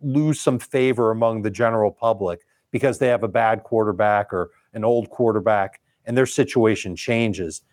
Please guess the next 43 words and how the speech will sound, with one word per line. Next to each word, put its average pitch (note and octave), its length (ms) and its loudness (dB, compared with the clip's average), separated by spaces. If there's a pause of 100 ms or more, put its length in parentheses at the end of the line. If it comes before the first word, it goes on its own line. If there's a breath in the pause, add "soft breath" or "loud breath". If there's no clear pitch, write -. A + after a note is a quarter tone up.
(120)
and A2 120 -4
they B2 100 2
fall A#2 480 0
out G2 200 0
of E2+ 120 -6
round F#2 240 0
one. F#2 140 -2
It's G2 140 -6
hard G#3+ 160 2
to A#2 40 -6
see A2+ 200 -4
right F#2 240 0
now, F#2 180 0
especially F#2 500 -4
with D#2+ 160 -12
Kupp. F2+ 300 -6 (540)
But B2+ 260 0
you D#3 140 0
never G3+ 180 2
know F#3 140 2
what D#3 140 2
could C#3 100 2
happen D3 260 0
with G2+ 140 -4
these F#2+ 160 -6
guys. F#2+ 280 0
They've G#2 140 -4
got A#2+ 200 0
some A2 360 -4 (240)
things A#2+ 200 0
that - 80 -2
just - 220 -6
aren't A#2 240 0
locked A2 380 0
in G2 300 -6 (320)
the C3+ 80 2
way A#2 200 4
that G#2+ 160 2
it A2 120 2
is G2+ 120 -2
for - 120 -4
someone G#2 360 2
like, G2 300 0